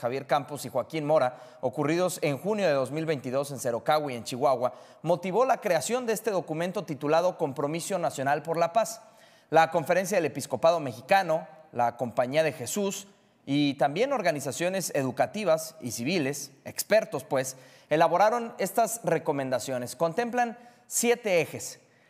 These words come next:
Reconstrucción del tejido social, vaya que está dañado en este país. Basta ver lo que le vamos a presentar más adelante en el bloque de inseguridad.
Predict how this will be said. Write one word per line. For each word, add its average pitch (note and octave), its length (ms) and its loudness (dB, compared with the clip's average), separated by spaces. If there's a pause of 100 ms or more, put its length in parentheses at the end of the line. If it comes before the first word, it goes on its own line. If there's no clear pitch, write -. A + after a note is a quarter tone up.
(120)
Reconstrucción G#3 760 0
del F#3 100 -2
tejido D#3+ 360 -2
social, D3 600 -2 (560)
vaya D3 300 4
que - 80 -12
está D#3+ 180 4
dañado C#3 340 2
en B2+ 100 -2
este B2+ 200 -4
país. A#2 480 -6 (600)
Basta G#3 320 2
ver G#3+ 260 0 (420)
lo C#3+ 160 0
que D3+ 120 -2
le D3+ 60 2
vamos F3 200 0
a D3+ 80 0
presentar C3+ 440 -2
más D3+ 180 -2
adelante C3+ 360 0
en B2+ 100 -4
el A#2 100 -6
bloque C3 320 -6
de B2 80 -2
inseguridad. G#2+ 580 -10